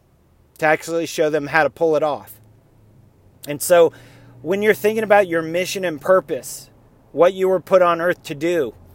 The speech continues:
and you're focused on other people, on, on their world, not your world, on,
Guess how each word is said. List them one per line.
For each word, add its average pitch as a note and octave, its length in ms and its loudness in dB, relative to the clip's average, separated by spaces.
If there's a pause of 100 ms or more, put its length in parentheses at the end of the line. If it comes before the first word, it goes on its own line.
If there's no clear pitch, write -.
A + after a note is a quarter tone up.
(320)
and D#3 120 -8
you're D#3+ 100 0
focused F#3+ 520 0
on E3 280 -2
other F3 500 0 (340)
people, D#3 440 -2
on, D3+ 260 -2
on D3+ 280 -6
their F3+ 380 4
world, D3 380 0
not D3 260 -4
your E3+ 340 4
world, A#2 380 -2
on, C#3 240 -4